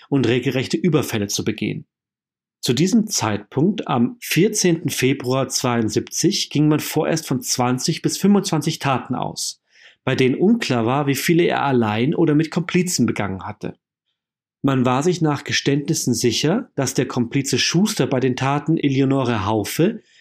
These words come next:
Gabriele Homberg, Richard Lechner und beim Überfall auf Amalia Mank und Grete Kern beteiligt gewesen war. Er sagte aber dazu, an der Gewalt hätte er keinen Anteil gehabt.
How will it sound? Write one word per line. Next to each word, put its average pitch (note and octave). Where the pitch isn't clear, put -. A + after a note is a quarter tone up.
Gabriele B2+
Homberg, A#2
Richard B2
Lechner G#2+
und A#3+
beim E3
Überfall E3
auf -
Amalia C3+
Mank B2
und G3+
Grete B2+
Kern B2+
beteiligt B2
gewesen G#2+
war. -
Er C3+
sagte C#3
aber B2+
dazu, A#2
an D3
der C3
Gewalt B2+
hätte D#3+
er C3
keinen D#3
Anteil C#3+
gehabt. G2